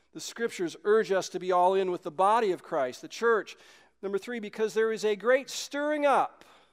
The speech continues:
and encouragement to be had in regularly meeting together as a church body. I mean, I hope you're encouraged just from being here tonight.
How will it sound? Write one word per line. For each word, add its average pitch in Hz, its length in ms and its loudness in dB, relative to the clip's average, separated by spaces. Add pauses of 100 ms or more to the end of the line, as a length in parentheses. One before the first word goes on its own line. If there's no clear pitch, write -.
(800)
and 185 140 -2
encouragement 196 800 0
to 190 100 -12
be 190 120 -8
had 185 420 2
in 185 160 -4
regularly 233 720 0
meeting 208 420 -6
together 175 540 -4
as 147 200 -8
a 135 60 -12
church 156 460 -14
body. 107 420 -12 (3250)
I 135 40 -20
mean, 135 100 -18
I 139 80 -16
hope 147 220 -18
you're 139 140 -10
encouraged 151 500 -10
just 175 160 -12
from 196 180 -14
being 185 280 -8
here 120 180 -12
tonight. 98 360 -16